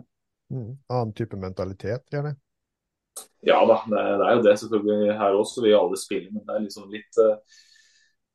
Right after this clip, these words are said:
Speaker 2: litt, litt tøffere der nede, kanskje både på trening og i garderoben. Det, det kan smelle litt.
Speaker 1: Mm. Men, eh, hvordan, hvordan blir, fordi det du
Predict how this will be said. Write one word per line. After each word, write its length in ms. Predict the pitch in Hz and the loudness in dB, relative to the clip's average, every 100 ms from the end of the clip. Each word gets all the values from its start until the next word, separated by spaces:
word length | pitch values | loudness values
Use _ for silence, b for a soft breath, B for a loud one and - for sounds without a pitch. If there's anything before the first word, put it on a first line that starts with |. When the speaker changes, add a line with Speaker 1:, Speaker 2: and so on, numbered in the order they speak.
| _ 156 | _ 4
Speaker 2:
litt, 200 | 170 196 185 | 6 6 8
litt 160 | 180 | 8
tøffere 320 | 185 170 156 147 | 6 6 6 6
der 160 | 139 131 | 6 4
nede, 880 | 110 117 120 120 120 120 117 120 - - | 2 0 -2 -4 -6 -6 -8 -10 -14 -8
kanskje 180 | 117 107 117 | -8 -2 -2
både 140 | 107 | -2
på 100 | 117 117 | -2 4
trening 320 | 104 101 101 | 4 4 0
og 80 | 98 | 0
i 60 | 98 | 2
garderoben. 540 | 98 98 95 104 107 - 113 | 0 0 -4 -6 -10 -14 -12
Det, 140 | 107 104 101 - - _ _ _ - | -10 -10 -14 -20 -20 _ _ _ -10
det 120 | 104 | -4
kan 100 | 110 | -4
smelle 300 | - 104 90 92 | -2 -2 0 -2
litt. 160 | - - _ _ _ _ | -6 -18 _ _ _ _
Speaker 1:
Mm. 240 | 143 156 104 139 - B B B B | -10 -8 -8 -14 -18 B B B B
Men, 240 | 233 254 214 | -2 -2 -2
eh, 160 | 185 143 | -4 -6
hvordan, 420 | 196 196 175 - 120 | -6 -4 -8 -12 -6
hvordan 260 | 180 - | -6 -4
blir, 240 | 202 180 143 | -4 -2 -2
fordi 240 | 175 175 147 123 - - 127 | -2 0 -2 -6 -20 -16 -2
det 160 | 160 139 113 _ _ _ _ | 0 2 -2 _ _ _ _
du 220 | - 120 | -12 -2